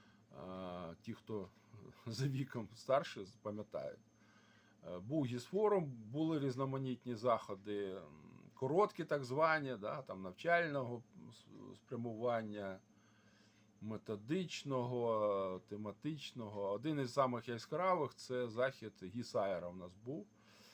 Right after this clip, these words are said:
Він був, м, він був в напрямку якраз, м,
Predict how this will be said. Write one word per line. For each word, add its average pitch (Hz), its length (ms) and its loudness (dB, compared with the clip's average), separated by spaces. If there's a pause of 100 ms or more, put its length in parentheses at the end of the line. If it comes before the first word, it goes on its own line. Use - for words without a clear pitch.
(420)
Він 127 220 -6
був, 117 320 -6 (220)
м, 92 540 -10 (1400)
він 120 240 -4
був 113 240 -4
в 101 60 -6
напрямку 120 520 -4
якраз, 107 540 -4
м, - 40 -14